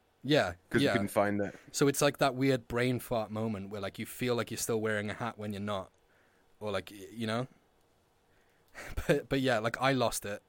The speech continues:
Speaker 1: after, after playing in V R for a while. It's one of those things you get, like, desensitized to.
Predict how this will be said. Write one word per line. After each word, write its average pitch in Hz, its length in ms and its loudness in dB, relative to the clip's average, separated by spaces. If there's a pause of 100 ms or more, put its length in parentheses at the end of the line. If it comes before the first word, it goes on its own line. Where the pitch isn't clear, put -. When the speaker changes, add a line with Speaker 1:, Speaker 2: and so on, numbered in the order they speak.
(120)
Speaker 1:
after, 104 480 -2 (120)
after 107 200 -8
playing 104 260 -6
in 101 60 -8
V 101 100 -6
R 98 100 -4
for - 120 -12
a 101 60 -8
while. 98 300 -4 (440)
It's - 120 -12
one 127 100 2
of - 80 8
those 123 140 0
things 120 200 -2
you 117 60 -8
get, 110 220 -2
like, 107 160 -4
desensitized 110 840 -2
to. 127 180 -4